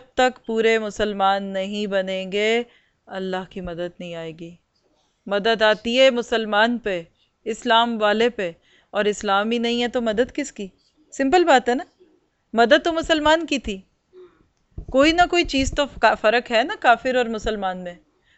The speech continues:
तो जब मुसलमान और काफिर का फ़र्क ही मिट गया, तो point of difference क्या रहा?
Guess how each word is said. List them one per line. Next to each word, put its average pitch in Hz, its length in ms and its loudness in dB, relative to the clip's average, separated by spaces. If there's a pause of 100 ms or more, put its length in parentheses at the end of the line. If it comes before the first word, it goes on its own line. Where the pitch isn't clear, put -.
(120)
तो 220 100 0
जब 214 200 -2
मुसलमान 220 600 0
और 247 100 0
काफिर 214 340 0
का 233 120 0
फ़र्क 214 380 0
ही 254 80 -2
मिट 240 220 -2
गया, 247 260 2
तो 269 420 -2 (880)
point 208 280 0
of 214 60 -4
difference 233 400 -4
क्या 320 140 2
रहा? 214 240 -2